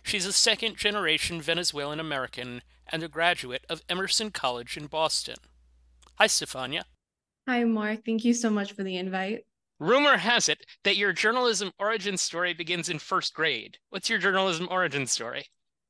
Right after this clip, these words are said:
Speaker 2: Yeah, so when I was a little kid, I always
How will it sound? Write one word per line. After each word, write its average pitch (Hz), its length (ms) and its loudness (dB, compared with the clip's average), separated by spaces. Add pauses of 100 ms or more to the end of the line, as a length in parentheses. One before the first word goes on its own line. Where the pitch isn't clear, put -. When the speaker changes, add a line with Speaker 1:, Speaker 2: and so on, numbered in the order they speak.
(680)
Speaker 2:
Yeah, 285 520 8
so 247 680 6 (300)
when 214 160 -2
I 220 80 -2
was 262 160 -2
a 247 60 -6
little 233 240 -2
kid, 208 560 -4 (160)
I 202 640 -2 (580)
always 233 680 6